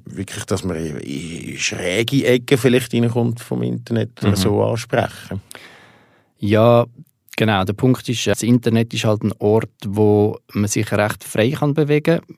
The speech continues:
Speaker 2: wo jeder und jede mehr oder weniger kann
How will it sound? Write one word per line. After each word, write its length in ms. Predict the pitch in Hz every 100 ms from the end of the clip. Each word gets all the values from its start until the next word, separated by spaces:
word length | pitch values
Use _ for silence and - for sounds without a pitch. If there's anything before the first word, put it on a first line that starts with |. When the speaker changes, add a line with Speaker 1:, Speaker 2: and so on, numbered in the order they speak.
| _
Speaker 2:
wo 380 | 113 107 107 - _ _ _ _ _ _
jeder 300 | 107 113 120
und 140 | 113 104
jede 320 | 110 117 110
mehr 140 | 107
oder 120 | 101 113
weniger 280 | 110 110
kann 480 | - 104 104 107 104